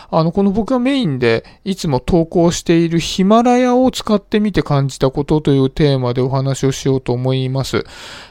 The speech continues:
で、まあ、結論を言うと、ヒマラヤめちゃくちゃ使いやすいですね。あの、他のプラットフォームを使ったことあるんですけど、ヒマラヤはかなり使いやすいの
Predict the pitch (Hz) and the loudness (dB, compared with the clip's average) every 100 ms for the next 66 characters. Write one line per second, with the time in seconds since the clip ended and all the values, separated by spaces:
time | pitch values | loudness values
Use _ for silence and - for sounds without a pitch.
0 | _ - 214 139 - - - 214 - - | _ 0 2 2 -2 -10 -2 0 0 -2
1 | 208 - 359 415 277 165 139 - 131 - | 0 0 0 2 2 2 0 -2 -4 -4
2 | - 208 285 349 339 214 180 311 311 - | -2 0 0 0 2 2 2 0 -2 -2
3 | - - 247 247 240 - 247 196 131 120 | -4 0 2 4 2 2 0 0 -2 -6
4 | - 110 110 120 131 _ _ - 143 143 | -8 -4 0 0 -2 _ _ -2 0 2
5 | 143 - - 233 240 240 240 240 233 233 | 0 -2 0 0 2 4 4 6 4 4
6 | 233 233 226 - _ - 196 196 202 208 | 4 2 0 -8 _ 0 2 2 2 2
7 | 139 - 196 190 214 208 151 147 139 131 | 0 -2 -2 2 2 2 2 2 0 -2
8 | 131 143 135 175 165 135 - - - - | -2 -2 2 6 6 4 -2 -20 -20 -18
9 | - 190 196 208 220 214 202 190 - 214 | -4 2 2 4 2 4 4 2 0 0
10 | 180 127 - - - 175 180 185 185 - | 2 0 -4 -6 2 2 4 2 0 0
11 | 190 139 117 | 0 0 -6